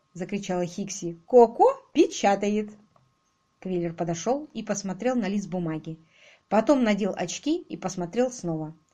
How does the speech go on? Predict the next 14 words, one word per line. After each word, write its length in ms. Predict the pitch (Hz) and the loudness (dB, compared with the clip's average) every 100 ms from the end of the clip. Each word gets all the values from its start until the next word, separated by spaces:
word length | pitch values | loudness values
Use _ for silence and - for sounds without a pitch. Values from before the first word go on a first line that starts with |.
| _ _ _ _ _ _ - | _ _ _ _ _ _ 0
"Он 220 | 220 220 208 | 4 6 6
заказывает 680 | 233 240 240 240 262 262 | 4 8 6 6 2 0
себе 320 | - 285 320 | 2 8 10
еду", — 320 | 330 330 370 - _ | 8 6 -2 -4 _
сказал 380 | - - 160 165 | -10 -4 -2 -2
журналист. 580 | 170 170 170 156 - _ _ - | -2 -2 -2 -4 -8 _ _ -20
"С 100 | - | 2
тех 220 | 247 240 | 2 4
пор, 180 | 277 247 | 4 4
как 140 | 208 | 2
мы 160 | 226 214 | 0 0
переехали 420 | 226 220 196 202 | 0 0 0 -2
в 80 | 180 | -2
мышеловку, 680 | 185 185 208 349 - 330 | -4 0 0 0 0 -6